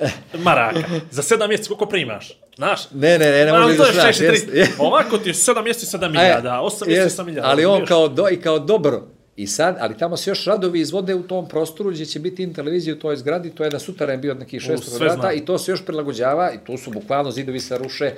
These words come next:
Speaker 2: tu ne možeš ti da shvatiš da će biti bilo šta, kamoli televizija. I ja primam prvu platu i sjećam se jedna novčanica, ona je bila. Ja ne znam ili bio
Speaker 1: <laughs>
Speaker 2: Mozart, a, ko je bio?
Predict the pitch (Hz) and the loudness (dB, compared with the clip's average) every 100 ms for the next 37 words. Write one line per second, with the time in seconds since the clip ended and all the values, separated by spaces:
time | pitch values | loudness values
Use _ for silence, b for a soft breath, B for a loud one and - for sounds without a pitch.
0 | B B B - 139 156 170 - 180 175 | B B B -8 -6 -2 -4 -4 -4 -4
1 | 135 196 196 180 160 170 175 208 170 208 | 0 -2 0 -2 -2 -4 -4 -4 0 2
2 | 196 - 143 143 175 180 180 190 196 117 | 2 0 -2 0 -2 -2 -2 0 0 0
3 | 101 - B B B B - 110 127 127 | -6 -10 B B B B -4 -2 -2 -2
4 | 143 139 117 151 143 117 120 160 147 - | -2 -2 -2 -4 -4 -2 -2 -2 -6 -12
5 | 156 147 127 151 143 131 131 135 107 117 | -8 -6 0 0 0 -6 -6 -6 -6 -4
6 | 110 104 98 87 98 104 127 143 143 135 | -4 -4 -8 -10 -12 -10 -6 -6 -6 -6
7 | 151 151 143 143 170 - 110 101 - - | -4 -2 -4 -4 -4 0 -2 -2 -12 -20
8 | - 143 165 165 156 151 135 | -10 -6 -6 -4 -4 -2 -4